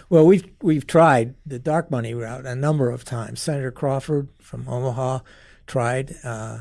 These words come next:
Senator Blood has tried. Uh, and we've worked with them in trying to draft legislation, but it's, it's difficult. First Amendment rights, money is speech. And because,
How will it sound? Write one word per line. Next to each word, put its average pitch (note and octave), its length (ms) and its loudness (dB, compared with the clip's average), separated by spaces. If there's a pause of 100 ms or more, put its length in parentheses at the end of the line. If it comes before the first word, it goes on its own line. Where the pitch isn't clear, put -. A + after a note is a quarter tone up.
(100)
Senator C3 400 -6
Blood C3+ 460 -2 (640)
has C3 240 -10
tried. C3+ 460 0 (600)
Uh, A#2+ 280 -10
and C#3+ 160 -2
we've E3+ 180 8
worked D#3+ 300 4
with C3+ 140 2
them B2+ 500 -4
in C3+ 200 -8
trying D3 320 -4
to B2+ 120 -4
draft C3+ 360 -6
legislation, C3+ 760 -4
but C3 240 -6 (100)
it's, C#3+ 340 -6
it's - 240 -6
difficult. D3 680 0 (260)
First - 260 -2
Amendment D3 380 -2
rights, D3+ 540 -2 (340)
money D3+ 280 2
is C#3 100 2
speech. - 580 0 (420)
And C3 220 -4
because, D3 580 2